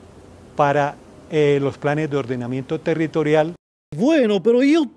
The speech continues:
Speaker 2: tengo una pregunta, yo me hago una pregunta. ¿Qué sucede con los predios nuevos o que no han sido incorporados al catastro?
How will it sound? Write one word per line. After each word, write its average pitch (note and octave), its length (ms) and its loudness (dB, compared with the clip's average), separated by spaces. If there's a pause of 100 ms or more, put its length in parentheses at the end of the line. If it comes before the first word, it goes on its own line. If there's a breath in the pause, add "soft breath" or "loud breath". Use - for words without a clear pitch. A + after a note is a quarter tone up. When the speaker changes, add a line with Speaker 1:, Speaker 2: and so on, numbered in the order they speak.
(140)
Speaker 2:
tengo D#4+ 300 2
una G3 180 0
pregunta, A#3+ 480 2
yo D#4+ 200 4
me D#4 120 2
hago B3+ 200 2
una A3 120 2
pregunta. G3 540 0 (320 soft breath)
¿Qué F4+ 160 0
sucede C4 400 0
con A#3 220 2
los A3+ 160 -2
predios A#3+ 400 0
nuevos F#3 480 0 (160 loud breath)
o A#3+ 160 0
que C#4 160 -2
no F#4 120 2
han E4 120 0
sido E4 240 0
incorporados B3+ 680 0
al A3 100 2
catastro? A3 760 -2